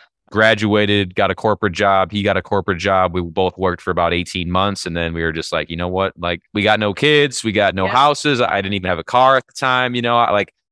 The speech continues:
Speaker 1: if I'm gonna start something, now is the time. You know, I don't have dependents. It's the least risky time for me to start," you know?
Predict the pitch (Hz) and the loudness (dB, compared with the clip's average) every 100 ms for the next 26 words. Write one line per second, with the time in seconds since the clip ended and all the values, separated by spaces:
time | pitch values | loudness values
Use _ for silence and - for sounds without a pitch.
0 | _ 127 143 131 - 123 113 117 101 95 | _ 0 2 0 2 2 2 0 -2 0
1 | 98 95 85 - 82 71 - - 95 98 | 2 0 -2 -6 -6 -6 -12 -8 -2 0
2 | 98 92 82 - 117 113 110 - - - | 2 -2 -4 -2 0 2 0 -4 -10 -12
3 | _ _ - 104 - 101 117 120 - 113 | _ _ -8 -6 0 2 2 2 0 -2
4 | - 104 - 98 92 90 85 - 69 62 | -2 -6 -4 -4 -2 -2 -4 -4 -6 -6
5 | - _ 82 82 85 | -10 _ -6 -4 -4